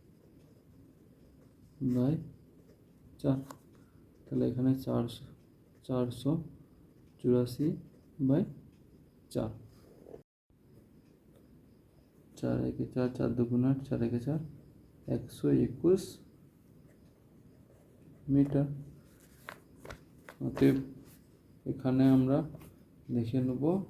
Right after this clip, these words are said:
যে একটি বাহুর দৈর্ঘ্য, এটা একশো একুশ মিটার। তাহলে বর্গক্ষেত্রের ক্ষেত্রে কী হয়, চারটি বাহুর দৈর্ঘ্য সমান হয়। এবার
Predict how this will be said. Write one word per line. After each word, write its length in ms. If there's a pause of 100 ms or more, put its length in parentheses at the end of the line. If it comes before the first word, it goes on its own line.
(300)
যে 120 (1080)
একটি 320 (120)
বাহুর 260 (120)
দৈর্ঘ্য, 380 (2750)
এটা 400 (720)
একশো 320 (120)
একুশ 320 (1900)
মিটার। 340 (300)
তাহলে 260 (300)
বর্গক্ষেত্রের 560 (140)
ক্ষেত্রে 220 (100)
কী 160
হয়, 140 (120)
চারটি 300 (100)
বাহুর 340
দৈর্ঘ্য 300 (520)
সমান 360
হয়। 160 (480)
এবার 200